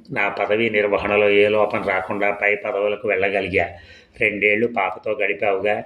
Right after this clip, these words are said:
నీ దగ్గర పాలు కూడా మానేసింది. నేను జాగ్రత్తగా పెంచుతాను. పాప ఆట పాటలు, చిలక పలుకులన్నీ సీడీలో ఉన్నాయి. నీకు చూడాలనిపించినప్పుడల్లా సీడీ పెట్టుకుంటే పాప ఇంట్లో ఉన్నట్టే ఉంటుంది.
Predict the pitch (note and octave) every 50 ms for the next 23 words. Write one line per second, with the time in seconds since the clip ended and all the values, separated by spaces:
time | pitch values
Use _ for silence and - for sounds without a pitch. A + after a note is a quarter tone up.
0 | - - A#2 A2 G2+ G#2 - G#2+ G#2+ G#2+ - - G2 F#2 F#2+ G#2+ G#2+ G#2 G#2 G2+
1 | G#2 G#2 G2+ F#2 F#2 G2 G#2+ G2+ - - A#2 G2+ G#2+ G#2+ - - - - B2+ A#2
2 | G#2 F2+ F#2+ F2+ F2+ F#2 F#2+ - - A2 G#2+ G#2 G#2+ A2 G#2 - - - A#2+ A2+
3 | G2+ E2+ - - - - - - - _ - - F#2 F2+ F#2 G2 - G2+ F#2+ F2+
4 | F2 F2+ G2 - - G#2+ G2+ - G2 G2 G2 - G#2 G2+ G2+ G#2 G2+ - A#2 A2
5 | G#2 - G#2+ - G2+ G2+ G2 - A#2 G#2 G2 F#2+ G2 G2 A2 A2+ G#2 - - -
6 | - - - - - - B2 A2+ G#2 G#2+ G#2+ G#2 G#2 G2 F#2 F2 F#2 F#2+ G2+ G2+
7 | - - _ _ _ _ B2 A#2 A#2 A#2 A#2 A2+ - G#2 G2+ F#2+ G2 F#2+ F#2+ F#2
8 | E2+ G2 F2+ - A2 G2 E2+ G2 F#2+ F#2 F#2 G2+ A2+ - - - B2 G#2+ G#2+ G#2
9 | G#2+ G#2 - - - A2+ G2+ - A#2 A2+ A2+ A2+ A2+ - F2+ - G#2+ G#2 G2+ G2+
10 | G2+ A2+ G#2+ G2+ F#2+ F#2+ F#2 F2+ - A#2 A#2 G#2+ G2 F2+ - G#2+ G2+ G2+ G#2+ G#2+
11 | -